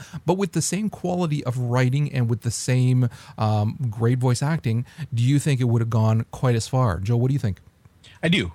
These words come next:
Speaker 2: actually, and because you see a lot of, you know, bloody, visceral games out there that are super popular and people absolutely adore them. Uh, it, it's not so much just that that's the nature of the I P,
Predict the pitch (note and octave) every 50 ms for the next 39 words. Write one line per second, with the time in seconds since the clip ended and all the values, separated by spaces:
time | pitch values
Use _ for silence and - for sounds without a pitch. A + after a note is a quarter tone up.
0 | - - A2+ A2+ A2 - A#2 G#2 G2+ G2+ G2+ G2+ A#2 A2+ B2+ A#2 A#2+ B2 A#2+ -
1 | - E3+ E3+ E3 D3+ B2+ A#2 G#2+ G#2 - - C3 B2 A#2+ B2 A#2+ A#2 A#2 A2 G#2+
2 | G#2 G#2 F#2+ F#2+ F#2 - _ - - - - - - - - _ B2 A2+ A2 G2+
3 | F#2 F#2 A#2 A2 B2 A#2+ A2+ A2+ G#2+ G#2+ G#2 G#2 A#2 A2+ - - A2+ G#2 G2+ G2+
4 | G2 G#2 G#2 A2 A2 A2 G#2+ G2+ G#2 G2+ F#2+ F2 - G#2 G2 F#2+ F#2+ F#2+ F#2+ F#2+
5 | F#2+ F2+ - - A#2 F#2 G2+ F#2+ F#2 A2+ G#2 G2 F#2 A2 G#2 G2+ G2 F#2+ F#2 F2
6 | G#2+ G2 F#2+ G2+ G2 F#2+ F#2+ - - G2+ G2 G2 G2 - G2+ F#2 F#2 F#2+ F#2+ F#2+
7 | F2 G2 G2+ G2+ G2+ G2 G2 F#2 F#2+ F#2 - - - - - - - _ - A2
8 | G#2 G2+ G#2 G#2+ - B2 B2 B2+ A#2+ - C#3 C3 B2 A2+ - - - - - -
9 | - A#2+ B2+ C3 C#3+ C3+ - - - - C3+ B2+ B2 A#2 - - A#2 A2 G#2 A#2
10 | A2+ A2+ - - G#2+ F#2 A2 G#2 G2+ G2+ - - G#2+ G#2 G#2+ G#2 F#2+ G2+ G2+ G2
11 | G2 F#2+ G2 G2 G2 F#2 F2+ E2 - B2+ A#2+ A2+ G#2+ F#2+